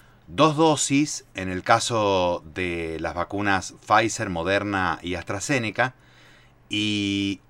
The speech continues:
una inyección en el caso Janssen. Es decir, tener la pauta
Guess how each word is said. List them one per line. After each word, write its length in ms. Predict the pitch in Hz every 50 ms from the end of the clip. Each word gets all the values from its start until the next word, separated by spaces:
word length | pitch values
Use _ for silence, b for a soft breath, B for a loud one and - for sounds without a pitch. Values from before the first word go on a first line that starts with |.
| _ _ -
una 280 | 139 156 170 156 139 123
inyección 680 | 110 104 107 104 - - 123 117 107 - - 98 - - -
en 100 | 95 98
el 140 | 92 92 -
caso 880 | - 107 107 - - 107 98 92 90 87 85 82 78 76 71 67 - - _ _ _ _ - - - - -
Janssen. 840 | 87 104 117 98 82 73 71 69 - - 78 69 65 65 64 62 69 _ _ _ _ _ _ _ - - - - - _ _ b b b b b b b b b b b b b _ _ _ _ - - _ _ _ _ _ _ _ _ _ _ _ _ _ _ _ _ _ _ _ _ _ _ _ _ _ _ _ _ _ _ -
Es 120 | 110 113
decir, 400 | 123 - - - 110 101 85 80
tener 400 | - - 85 92 110 127 139 139
la 180 | 143 139 135 -
pauta 720 | 156 151 147 135 110 98 90 - 87 78 73 71 -